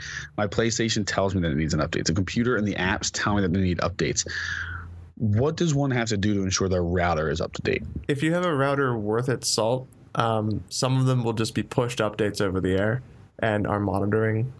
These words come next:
Speaker 2: for updates. But if you have an older router, or if you have one that comes through an I S P, say, like, one of the, the fios Quantum routers or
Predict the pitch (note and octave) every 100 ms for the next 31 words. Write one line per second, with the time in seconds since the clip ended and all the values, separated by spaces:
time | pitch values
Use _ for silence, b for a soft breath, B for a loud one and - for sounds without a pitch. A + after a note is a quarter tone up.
0 | - C3 C3+ C3 D3 D3 - - A2 G2+
1 | - B B - C3 C3+ C3+ B2+ G#2+ A#2+
2 | C3 B2 B2+ C3 C3 B2+ G#2 G2+ - A2+
3 | G#2+ G#2+ G#2+ G#2+ G#2 - G#2+ G#2+ - G#2
4 | G#2 G#2 G#2 - A2+ A2 A2 A2 G2+ G2+
5 | F#2+ - G#2+ G2+ G2 G2+ F#2+ - A#2 -
6 | G#2+ G#2 G#2 - - G2 G#2 A2+ G2+ G2+
7 | G2 G#2 G#2+ - G2+ G2